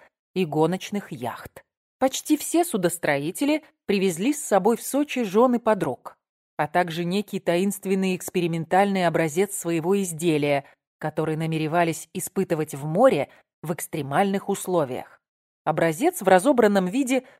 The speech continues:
хранился в грузовом трейлере на автостоянке рядом с отелем. Мещерский горел энтузиазмом и уверял всех, что если первые испытания пройдут успешно,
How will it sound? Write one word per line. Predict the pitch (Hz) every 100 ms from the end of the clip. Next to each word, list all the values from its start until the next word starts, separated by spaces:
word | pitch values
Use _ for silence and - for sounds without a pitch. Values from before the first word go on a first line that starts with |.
| _
хранился | - 170 180 262 - 233
в |
грузовом | 180 196 180 170 226
трейлере | 226 254 233 147 131 127 - _ _
на | 160 156
автостоянке | - 160 - 156 214 233 208
рядом | 185 196 202
с | 190
отелем. | 202 - 180 117 95 _ _ _ _ _ _
Мещерский | 147 - 160 175 - 175
горел | 160 160 185
энтузиазмом | 175 170 170 160 165 135 131 123 - - _
и | 170
уверял | 165 165 165 160
всех, | 151 - 247 285 - _
что | - - 147
если | 151 - 180
первые | - 269 269 240 226 214
испытания | - 185 180 214 202 180
пройдут | 170 160 160 202 -
успешно, | 160 - - 330 339 160 127